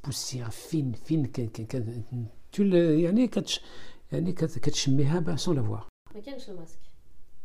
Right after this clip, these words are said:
Speaker 1: آه، تو دوموند دو تخو، تو، هذيك الساعه هذيك. المهم، آه، قربات بقى واحد الشهر ولا شهرين هذاك باش نكمل، باش نكملوا الكونترا.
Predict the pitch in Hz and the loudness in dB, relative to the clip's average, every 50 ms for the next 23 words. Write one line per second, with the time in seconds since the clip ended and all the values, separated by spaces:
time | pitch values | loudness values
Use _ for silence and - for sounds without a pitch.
0 | - - - - - - 107 104 104 98 92 87 87 85 90 87 - - - - | -6 -8 -8 -6 -4 -4 -2 -2 -2 -2 -2 -2 0 0 0 2 4 6 6 8
1 | 87 - - - - - - - - - - - - - - - - - - - | 8 8 8 8 6 4 4 6 10 12 12 12 12 12 12 12 12 10 12 12
2 | - - - - - - 120 139 147 127 123 139 147 151 170 - - - - - | 12 12 12 10 6 6 6 8 10 12 12 12 12 12 10 8 6 0 -6 -6
3 | - - - - - - - - - - - - - - - - 123 120 120 120 | -4 2 6 8 10 10 10 10 12 12 12 12 12 12 12 12 12 12 12 12
4 | 117 113 113 113 - - - - 131 123 123 123 147 151 139 - 120 - - - | 12 10 8 8 12 12 12 12 12 10 12 12 12 12 12 12 8 4 6 8
5 | 139 127 123 120 120 - 127 120 - - - - 127 131 156 196 220 233 220 202 | 8 12 12 12 12 12 12 8 6 10 12 12 12 12 12 12 10 8 12 12
6 | - 120 120 110 113 110 107 107 - - - 95 101 123 131 151 175 185 165 117 | 12 12 12 12 12 12 12 12 12 12 12 12 12 10 10 8 8 10 10 8
7 | 113 123 110 110 110 - - - - - - 107 107 - - 104 101 101 101 98 | 8 8 6 2 4 6 6 6 6 4 2 0 2 6 6 6 6 6 4 6
8 | 101 101 101 98 - - - 113 - - 107 95 98 98 95 92 - - 101 101 | 6 8 8 8 6 2 0 2 2 4 2 2 0 0 2 2 2 2 2 0
9 | - 131 151 | -4 -4 -4